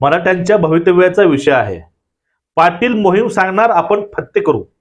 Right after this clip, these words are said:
म्हणजे अजून परत हे रणशिंग फुकारणार, हे रणशिंग फुकणार आणि परत अजून मराठे मैदानावरती उतरणार.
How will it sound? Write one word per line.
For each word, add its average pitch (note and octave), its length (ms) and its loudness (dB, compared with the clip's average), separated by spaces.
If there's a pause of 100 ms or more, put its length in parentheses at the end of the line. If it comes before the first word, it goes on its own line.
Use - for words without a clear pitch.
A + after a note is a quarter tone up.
(1300)
म्हणजे D#3+ 160 2
अजून D3+ 380 -2
परत G3 240 0 (140)
हे F#3 80 2
रणशिंग E3+ 460 0
फुकारणार, D#3 500 0 (840)
हे E3+ 60 4
रणशिंग E3+ 440 0
फुकणार D#3 420 0 (420)
आणि E3+ 140 0
परत G3 440 0 (260)
अजून D#3 360 0
मराठे F3+ 600 0 (480)
मैदानावरती D3 480 0
उतरणार. G#2 440 -6